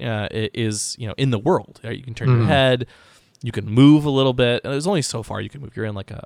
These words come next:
Speaker 1: I don't know, six-by-six box, foot box
Speaker 2: Mm-hmm.
Speaker 1: or something.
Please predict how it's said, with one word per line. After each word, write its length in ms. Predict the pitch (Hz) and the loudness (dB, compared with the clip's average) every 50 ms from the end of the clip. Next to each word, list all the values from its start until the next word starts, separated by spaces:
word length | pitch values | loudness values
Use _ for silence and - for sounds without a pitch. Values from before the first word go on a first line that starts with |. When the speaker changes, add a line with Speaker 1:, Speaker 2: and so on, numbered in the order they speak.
| - | -16
Speaker 1:
I 20 | 147 | -16
don't 120 | 131 113 - | -16 -16 -16
know, 120 | - 113 - _ _ _ _ _ _ _ | -16 -18 -20 _ _ _ _ _ _ _
six-by-six 840 | - - - - - - 101 - - - 107 101 - - - 107 - - | -12 -8 -6 -6 -6 -6 -8 -10 -10 -8 -8 -6 -6 -6 -6 -8 -8 -10
box, 680 | - - - - - - - - - - - - - _ _ _ - _ _ | -10 -10 -10 -10 -14 -16 -12 -10 -8 -8 -8 -10 -12 _ _ _ -20 _ _
foot 180 | _ - 127 120 | _ -10 -4 -2
box 120 | 123 113 113 | 2 2 2
Speaker 2:
Mm-hmm. 120 | 107 95 | 2 0
Speaker 1:
or 40 | 90 | -4
something. 460 | 90 85 - 107 101 - - - 127 | -6 -8 -10 -12 -12 -12 -16 -16 -16